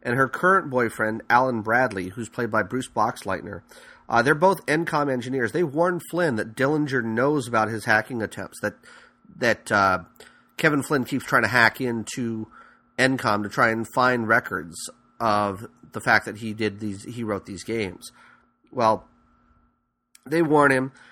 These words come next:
They tell him they tighten security. Uh, Flynn says, "Hey, you know, tell you what, why don't you guys just try and sneak me into N com? You know, I'll be able to get in and find it out on my own." So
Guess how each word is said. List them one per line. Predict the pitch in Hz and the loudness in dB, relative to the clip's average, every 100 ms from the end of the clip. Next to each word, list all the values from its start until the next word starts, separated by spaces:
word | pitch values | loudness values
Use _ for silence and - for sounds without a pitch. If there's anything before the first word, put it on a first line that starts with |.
| _ | _
They | - 151 | -2 2
tell | 175 | 4
him | 156 | 4
they | 139 | 2
tighten | 131 147 156 147 | 2 2 2 -2
security. | - - 120 113 113 127 131 - _ - | -6 -2 2 2 0 -8 -14 -20 _ -2
Uh, | 113 113 110 110 | 2 4 4 2
Flynn | - 170 160 | 0 2 2
says, | 151 147 127 | 2 2 2
"Hey, | 139 131 | 2 0
you | 123 | 0
know, | 120 113 117 - | 0 -2 -6 -6
tell | 156 | 0
you | 147 | 2
what, | 113 110 | 2 0
why | 127 | -2
don't | 147 | -2
you | 165 | -2
guys | 135 | -2
just | 143 - | -4 -2
try | 139 | -2
and | 117 - | -2 -4
sneak | 139 - | -6 -4
me | 131 | -2
into | 127 113 110 | -2 -2 -2
N | 110 110 | -2 -4
com? | 95 87 - _ _ _ _ | -8 -10 -18 _ _ _ _
You | 117 | 0
know, | 110 | 4
I'll | 127 | 6
be | 131 135 | 6 2
able | 120 | 0
to | |
get | 120 123 | 0 2
in | 120 120 | 2 0
and | - | 2
find | 113 110 | 2 4
it | 107 | 4
out | 104 | 2
on | 101 | 2
my | 101 | 0
own." | 110 95 82 | 0 -2 -6
So | - 123 113 | -4 -2 -2